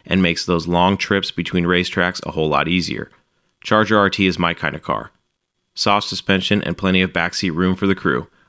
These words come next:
I don't do too much drag racing, but at the sanctioned drag strip, I topped a hundred in the quarter with my street Charger R T.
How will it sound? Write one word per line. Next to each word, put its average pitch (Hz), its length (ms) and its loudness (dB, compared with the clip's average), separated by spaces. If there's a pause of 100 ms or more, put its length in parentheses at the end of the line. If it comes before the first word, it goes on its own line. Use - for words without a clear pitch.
(100)
I 101 100 0
don't 107 200 2
do 104 140 2
too 101 140 0
much 98 220 2
drag 92 240 2
racing, 92 380 0
but 85 140 0
at 85 80 -6
the 85 100 -6
sanctioned 90 460 -2
drag 90 240 2
strip, - 320 -2
I 85 100 -2
topped 82 320 -2
a 87 40 -8
hundred 98 440 0
in 87 80 0
the 85 80 0
quarter 98 420 2 (160)
with 90 180 -2
my 78 100 0
street 101 420 0
Charger 82 340 2
R 78 120 2
T. 67 300 -4